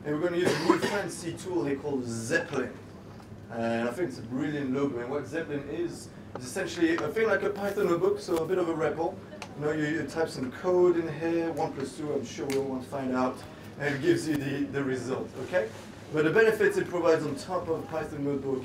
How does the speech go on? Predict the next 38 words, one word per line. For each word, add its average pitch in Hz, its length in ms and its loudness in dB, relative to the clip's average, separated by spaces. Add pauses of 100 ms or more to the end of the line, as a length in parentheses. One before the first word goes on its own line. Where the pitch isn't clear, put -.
is 120 120 -8
that 123 280 -6 (400)
there 135 160 -4
is 135 140 -2 (120)
integrated 147 600 -4
support 139 480 -6
for 139 120 -8 (120)
different 127 380 -6
data 127 260 -2
visualizations, 113 580 -6
like 110 140 -8 (200)
generate 113 360 -6
pie 175 180 0
charts 147 480 -2
or 127 60 -4
graph 135 440 -2 (500)
based 131 220 0
on 131 80 -2
the 120 60 -2
data, 127 520 0
and 117 280 -6
we'll 120 180 -2 (200)
use 110 240 -8 (300)
some 131 200 -6
of 107 100 -4
those 120 220 -2 (100)
tools, - 340 -12 (240)
okay? - 240 2 (720)
So 170 120 2
what 233 160 8
we're 220 60 4
gonna 202 220 6
do 185 200 4
here 170 300 4 (100)
is 165 240 0
to 170 120 -6
use 170 480 2
a 151 340 0